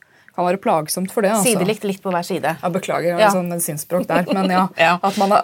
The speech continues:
Speaker 1: omtrent like hoven <laughs> i høyre og venstre bein.
Speaker 2: Det skjønner vi.
Speaker 1: Ja.
Speaker 2: Ja.
Speaker 1: Men det man skal være litt obs på med hevelser, er hvis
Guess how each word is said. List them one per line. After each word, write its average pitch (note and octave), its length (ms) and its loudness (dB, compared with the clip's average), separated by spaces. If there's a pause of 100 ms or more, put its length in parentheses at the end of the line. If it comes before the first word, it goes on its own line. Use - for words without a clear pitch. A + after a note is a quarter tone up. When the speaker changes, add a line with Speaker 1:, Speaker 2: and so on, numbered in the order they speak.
(100)
Speaker 1:
omtrent A3 480 -2
like G#3 240 -4
hoven F3+ 320 0
<laughs> G#3+ 960 4
i - 160 0
høyre G3+ 300 6
og - 20 4
venstre G3+ 320 2
bein. G#3 240 6
Speaker 2:
Det G#3 160 8
skjønner E3 300 -2
vi. F#3+ 80 0 (100)
Speaker 1:
Ja. - 60 4 (100)
Speaker 2:
Ja. E3 140 6 (640)
Speaker 1:
Men G#3+ 240 0
det G3+ 160 4
man G#3+ 160 -2
skal - 160 -8
være G3 220 0
litt G#3+ 100 -6
obs - 240 -8
på G#3+ 80 -6
med G#3 320 -2
hevelser, G3+ 480 -2
er F#3 160 -2
hvis F#3 160 -4